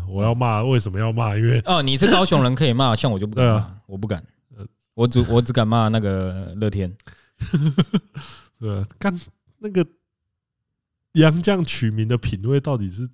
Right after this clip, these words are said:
Speaker 1: 在冲三小？
Speaker 2: 不是，我可以理解他们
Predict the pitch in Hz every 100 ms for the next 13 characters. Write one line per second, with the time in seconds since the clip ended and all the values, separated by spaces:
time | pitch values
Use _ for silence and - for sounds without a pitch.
0 | _ _ _ _ 143 135 131 - 143 139
1 | 147 - 92 - _ - _ _ _ _
2 | _ _ _ 170 143 - 160 - 208 160
3 | 160 143 123 147 123 110